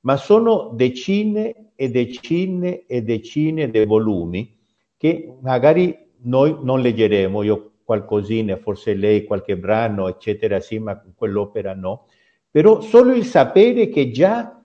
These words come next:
nei primi secoli della Chiesa ci sono centinaia di migliaia di pagine di teologia, di morale, di, di,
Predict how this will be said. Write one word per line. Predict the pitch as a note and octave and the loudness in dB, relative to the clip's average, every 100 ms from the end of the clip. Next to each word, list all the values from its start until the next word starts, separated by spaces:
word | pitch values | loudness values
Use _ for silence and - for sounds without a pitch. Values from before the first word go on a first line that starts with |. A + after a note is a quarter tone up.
| _ | _
nei | A#2+ B2 | -4 -4
primi | B2 F#3+ F#3+ | -2 -4 -2
secoli | D#3 - F3+ F3+ D#3+ | -4 0 -2 0 -2
della | B2 A2+ G#2+ | 0 0 -2
Chiesa | A2 F#2 E2+ - F#2 | -4 -8 -8 -10 -12
ci | A2+ | -12
sono | - D3 D#3 | -8 -8 -6
centinaia | D3 A#2 A#2 A2+ D3 F3+ E3+ | -8 -8 -6 -4 -4 -4 -4
di | A#2+ | -4
migliaia | A2 G#2+ G#2+ B2+ D#3 D3 | -4 -2 0 0 0 -4
di | G#2+ G2 | -4 -8
pagine | - C3+ C3+ B2+ A#2+ | -4 -4 -4 -8 -6
di | G2+ | -8
teologia, | G2 G2 F#2+ F2+ G#2 A#2+ A2+ | -6 -4 -4 -6 -6 -4 -4
di | G2 G2 | -4 -6
morale, | F#2+ F#2 - - A2 G2 | -6 -8 -14 -18 -18 -18
di, | G2 F#2+ | -18 -18
di, | F#2+ | -18